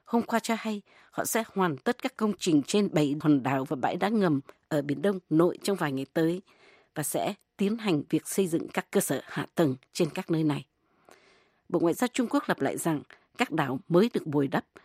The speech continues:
sẽ có ích cho công tác nghiên cứu biển, cũng như hỗ trợ cứu nạn, cứu trợ thiên tai, bảo vệ môi trường, hướng dẫn tàu bè qua lại và thực thi các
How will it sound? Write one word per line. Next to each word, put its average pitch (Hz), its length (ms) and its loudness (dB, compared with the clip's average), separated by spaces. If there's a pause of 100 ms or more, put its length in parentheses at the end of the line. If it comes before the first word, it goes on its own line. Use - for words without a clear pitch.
(200)
sẽ - 180 -4
có - 200 -6
ích - 200 -4
cho - 160 -6
công 214 140 2
tác 226 300 -2
nghiên 214 180 2
cứu - 180 -8
biển, 156 340 -2 (360)
cũng 180 200 2
như 226 180 0 (280)
hỗ - 200 -2
trợ - 360 -2 (180)
cứu 202 180 -2
nạn, 220 240 -2 (200)
cứu 196 120 -4
trợ - 280 0
thiên 196 160 -2
tai, 202 320 -2 (320)
bảo 147 140 4
vệ 151 140 0
môi 196 180 0
trường, 151 340 0 (300)
hướng 214 180 0
dẫn - 260 0
tàu 156 160 -6
bè 143 160 0
qua 170 200 -2
lại 160 300 -2 (340)
và 131 100 -4 (140)
thực - 140 -4 (180)
thi 202 240 -2 (120)
các 208 120 -2